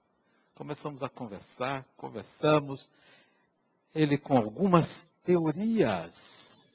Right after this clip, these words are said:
cheio de teoria, cheio de, de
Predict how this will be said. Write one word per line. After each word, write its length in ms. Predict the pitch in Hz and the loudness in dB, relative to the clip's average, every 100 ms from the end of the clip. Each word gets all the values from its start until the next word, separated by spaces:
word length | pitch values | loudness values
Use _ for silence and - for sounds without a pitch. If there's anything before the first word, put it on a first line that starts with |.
| _ _ _ | _ _ _
cheio 720 | - - 233 226 202 202 196 | -14 -2 0 0 -4 -8 -10
de 160 | 175 190 | -8 -12
teoria, 960 | _ 175 175 175 208 208 151 101 87 _ _ _ _ _ _ _ _ _ | _ -6 -4 -4 -4 2 2 2 -6 _ _ _ _ _ _ _ _ _
cheio 560 | - - 240 240 226 | -18 -2 0 2 -2
de, 220 | 190 202 - _ 156 | -4 -8 -8 _ -20
de 440 | 139 190 180 165 | -6 -4 -4 -8